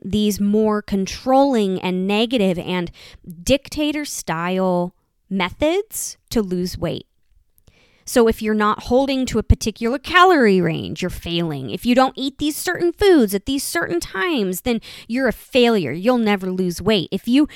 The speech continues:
can't stop eating sugar a hundred percent of the time, you fail. You'll never succeed.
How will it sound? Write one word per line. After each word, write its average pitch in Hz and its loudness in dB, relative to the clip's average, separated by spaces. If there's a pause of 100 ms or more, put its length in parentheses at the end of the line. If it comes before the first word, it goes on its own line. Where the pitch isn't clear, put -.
(160)
can't 285 -4
stop - -2
eating 285 -2
sugar 247 -2
a 160 -4
hundred 349 0
percent 311 0
of 254 -4
the 269 -4
time, 185 -4
you 202 0
fail. 208 -2
You'll 220 0
never 247 0
succeed. - -8